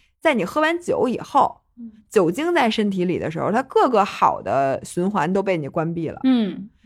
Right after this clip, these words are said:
Speaker 1: 就是他的意思就是胰岛素在你血液里分泌多的时候，你各个好的那种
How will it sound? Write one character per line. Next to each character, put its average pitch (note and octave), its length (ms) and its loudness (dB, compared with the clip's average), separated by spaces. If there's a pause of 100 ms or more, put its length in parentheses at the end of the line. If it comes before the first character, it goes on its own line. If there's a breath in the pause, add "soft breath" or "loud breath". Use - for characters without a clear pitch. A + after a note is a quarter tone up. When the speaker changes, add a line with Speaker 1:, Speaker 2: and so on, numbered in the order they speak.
(120)
Speaker 1:
就 D#4 160 2
是 C#4+ 80 4
他 E4 180 2
的 E4+ 80 2
意 E4 140 4
思 D#4 100 2
就 D4+ 140 0
是 B3+ 60 2
胰 A#3+ 180 2
岛 F#4 220 4
素 F#4 260 0
在 G#3 240 2
你 D3+ 240 -4
血 D3+ 240 0
液 F3 140 4
里 D3+ 100 -2
分 E3 200 -4
泌 E3+ 120 -2
多 E3 220 0
的 D3 100 -2
时 D#3+ 140 -8
候， E3 180 -10 (300)
你 G3 100 4
各 E4 260 2
个 A3 160 2
好 F3+ 360 0
的 A#2+ 160 -4
那 F3 200 0
种 C3 400 -6